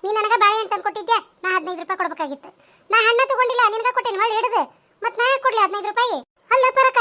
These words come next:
ನಿನಗೇನು ಹುಚ್ಚಿಗೆ ಚಿಡ್ದತನ? ನೀ ಏರ್ಸಿ ಇಲ್ಲ ಹಣ್ಣವನ್ನ? ಅಯ್ಯ ಹುಚ್ಚಿ, ಯಾರು ಏರ್ಸಿದ್ರೇನ ನೀನ? ಆ? ನಿನ್ನ ಹಣ್ಣ ನಿನಗೆ ಕೊಟ್ಟಾತ್ವ, ಮತ್ತೆ ಎಲ್ಲಿಂದ ರೊಕ್ಕ ಕೊಡ್ಬೇಕು?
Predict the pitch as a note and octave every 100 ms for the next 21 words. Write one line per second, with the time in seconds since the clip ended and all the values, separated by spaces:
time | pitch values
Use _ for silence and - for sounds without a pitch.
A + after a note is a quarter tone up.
0 | A4 A4+ G#4 C5 B4+ C5 A#4 A4 F4 B4
1 | C#5 _ _ - C5 C5+ B4+ B4+ C5+ B4+
2 | B4+ C5+ B4 D4+ - _ _ D4+ E4+ D4+
3 | F4+ F#4 F#4 F#4+ F4+ F#4 _ - F#4 A#4
4 | D5+ A#4+ A4+ A4+ F#4 D4+ A#3 G4 A4+ E4
5 | _ - G4 - _ _ F#4 G#4+ G4 B4+
6 | A#4 A4 G4+ F#4+ F#4 G#4+ F4+ A#3 _ _
7 | G#4 A#4 A#4+ A#4 A#4 A4+ A4 A4 A4 G#4
8 | A4 A#4